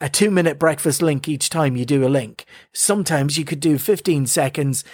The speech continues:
and capture the mood of the moment or the nation and literally just play another record. There's a lot of samey, sameness go-, going on nowadays,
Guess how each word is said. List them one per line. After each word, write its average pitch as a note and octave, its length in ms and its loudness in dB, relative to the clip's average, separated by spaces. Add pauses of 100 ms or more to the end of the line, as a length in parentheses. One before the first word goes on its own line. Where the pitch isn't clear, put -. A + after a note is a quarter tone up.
(220)
and C3+ 240 -2
capture E3 420 0
the C3+ 100 0
mood D3+ 460 2
of B2 80 -4
the C#3+ 100 -2
moment C3 460 0
or C#3 80 -6
the B2+ 100 -6
nation C3 540 -4 (600)
and D3+ 260 2
literally C#3+ 460 2
just C3+ 260 -6
play D3 220 0
another C3+ 280 2
record. C#3 520 -2 (340)
There's D#3 240 2
a E3 80 4
lot F#3 340 2
of D3 140 2
samey, C#3+ 520 0
sameness C3 680 -2
go-, C3+ 360 -2
going C3+ 300 0
on C#3 220 2
nowadays, A#2 640 -4